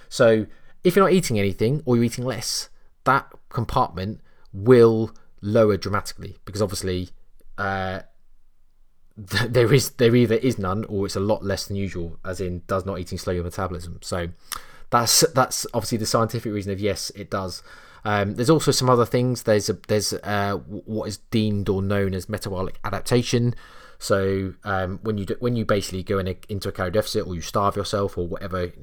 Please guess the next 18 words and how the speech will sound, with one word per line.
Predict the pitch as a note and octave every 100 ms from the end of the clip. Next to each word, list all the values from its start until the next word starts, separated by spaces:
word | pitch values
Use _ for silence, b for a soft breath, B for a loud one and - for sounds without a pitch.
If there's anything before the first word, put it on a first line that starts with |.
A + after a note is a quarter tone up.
| D#2
uh, | F2 E2+
terminology | - F2+ F2 F2 F2
you |
wanna | F2 F2+
use, | A2+ A#2 A2+ A2 - - B B B B B B
um, | G#2+ G#2 G#2 G#2 G#2 -
you | A#2 G#2+
will | C3 C3+ B2+ B2+ B2 -
find | - A2+ G#2+ G#2 G2+ A2 -
there'll | G#2+
be | G2
some | G2 A#2+ G#2+
certain | G2 - G#2+ G2+ G2 F#2+ F#2+
mechanisms | G#2+ G2+ F2+ F#2 F#2
your | F#2+
body | G#2 F#2+ F#2+
will | F#2 G2
do | A2 G#2